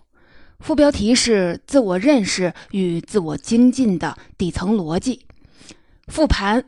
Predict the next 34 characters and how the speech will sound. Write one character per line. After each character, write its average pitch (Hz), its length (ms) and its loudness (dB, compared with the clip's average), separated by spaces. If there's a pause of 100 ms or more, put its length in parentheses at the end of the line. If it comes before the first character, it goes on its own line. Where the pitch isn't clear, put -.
(120)
本 196 160 0
是 196 460 -2
围 190 200 -2
棋 214 220 -6
的 233 80 2
一 208 120 -4
个 262 140 4
术 247 320 -2
语， 165 180 -10 (440)
说 254 160 4
的 220 100 2
是 196 320 -2
下 202 260 -4
完 185 220 -2
一 202 60 -6
盘 190 200 -6
棋 185 200 -6
后， 180 340 -2 (220)
棋 226 200 -4
手 180 320 -4
在 175 280 -6
棋 - 260 -4
盘 165 240 -6
上 185 240 0 (220)
把 165 240 -6
下 185 200 -8
棋 185 200 -10
的 208 100 -2
过 240 240 -2
程 170 240 -8 (220)
复 - 180 -4
现 240 340 -2
一 139 60 -10
遍， - 220 -6